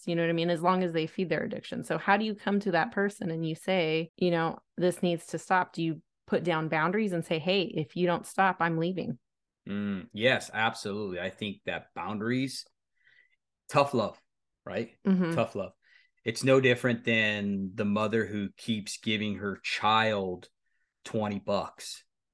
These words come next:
Speaker 2: right, to feed their smack addiction.
Speaker 1: Mm-hmm.
Speaker 2: Okay. Now you say you're doing it because you love them and you don't want your little hito per se
Speaker 1: Mm-hmm.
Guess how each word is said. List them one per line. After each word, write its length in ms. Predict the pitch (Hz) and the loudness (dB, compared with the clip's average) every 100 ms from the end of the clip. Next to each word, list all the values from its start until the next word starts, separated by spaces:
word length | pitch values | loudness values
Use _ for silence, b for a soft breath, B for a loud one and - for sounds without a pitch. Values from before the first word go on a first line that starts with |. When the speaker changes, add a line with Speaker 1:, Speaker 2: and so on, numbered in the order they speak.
| _ - | _ -6
Speaker 2:
right, 320 | 92 90 - _ _ - | -4 -2 -6 _ _ -6
to 100 | 110 | -6
feed 380 | - 101 98 | -4 -4 -2
their 200 | 98 92 | -2 -4
smack 480 | - - 113 104 - | -6 -4 0 0 -2
addiction. 520 | 95 90 - - 85 _ - 233 | -8 -8 -8 -10 -12 _ -8 -2
Speaker 1:
Mm-hmm. 300 | 180 156 151 _ _ _ _ _ _ _ _ - | -2 -2 -6 _ _ _ _ _ _ _ _ -16
Speaker 2:
Okay. 400 | 95 - 98 92 _ _ _ _ _ _ | -14 -6 -6 -6 _ _ _ _ _ _
Now 480 | 117 110 107 101 98 92 | -4 0 2 0 -2 -6
you 200 | 101 101 | -6 -6
say 360 | - - 147 165 | -6 0 4 4
you're 220 | 147 120 | 4 0
doing 260 | 110 117 117 | 2 2 2
it 100 | 98 | -2
because 320 | - 101 92 | -6 -8 -6
you 120 | 90 | -8
love 300 | 90 110 117 | -2 -2 0
them 160 | 104 95 | -4 -2
and 100 | 98 | -2
you 80 | 98 | -4
don't 160 | 95 | -4
want 300 | 95 95 - | -4 -6 -6
your 220 | 90 87 87 | -10 -8 -6
little 380 | 98 98 95 _ _ | -4 -4 -6 _ _
hito 720 | - - 131 131 104 98 101 _ _ _ _ | -20 -8 -8 0 0 0 -4 _ _ _ _
per 200 | - 104 | -4 -4
se 500 | 98 - 95 95 101 _ _ _ - | -4 -2 -2 -2 -6 _ _ _ -2
Speaker 1:
Mm-hmm. 220 | 190 160 | 0 0